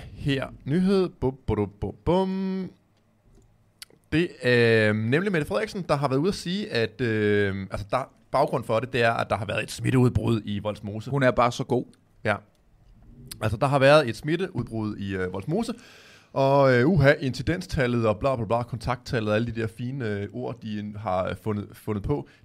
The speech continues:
Speaker 1: de, øh, de er steget, og de er høje og sådan noget. Så nu
Speaker 2: Ja.
Speaker 1: har Mette, Mette F været ude at sige, altså, hvis ikke man vil lade sig teste,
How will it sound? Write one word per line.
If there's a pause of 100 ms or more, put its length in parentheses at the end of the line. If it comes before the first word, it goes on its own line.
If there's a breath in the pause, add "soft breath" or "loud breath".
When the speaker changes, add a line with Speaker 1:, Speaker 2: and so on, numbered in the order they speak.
(100)
Speaker 1:
de,
øh, (100)
de
er
steget,
og
de
er
høje
og
sådan
noget.
Så (380 soft breath)
nu
Speaker 2:
Ja.
Speaker 1:
har
Mette,
Mette
F
været
ude
at
sige,
altså,
hvis
ikke
man
vil
lade
sig
teste,